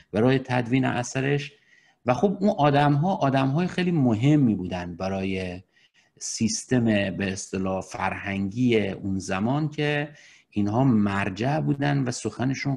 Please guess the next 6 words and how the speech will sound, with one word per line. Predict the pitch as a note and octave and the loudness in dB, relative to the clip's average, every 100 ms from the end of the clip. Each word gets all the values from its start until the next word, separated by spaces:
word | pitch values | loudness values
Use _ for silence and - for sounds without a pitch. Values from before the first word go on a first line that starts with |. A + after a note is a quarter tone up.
| - | -2
قابل | G#2 G2 A#2+ C3 C3 B2+ - _ _ _ _ _ - | -2 0 0 0 -2 -4 -10 _ _ _ _ _ -6
اعتنا | B2+ - - A2+ C3+ B2 | -4 -4 0 4 6 6
بوده. | F#2+ F2 F2 - - | 4 -4 -6 -8 -10
یکی | C3 A3 B3 A#3+ | 0 0 2 0
از | D#3+ C#3+ | 0 2
اونا | D3+ D#3 F#3 G#3+ A3+ | 4 4 2 2 0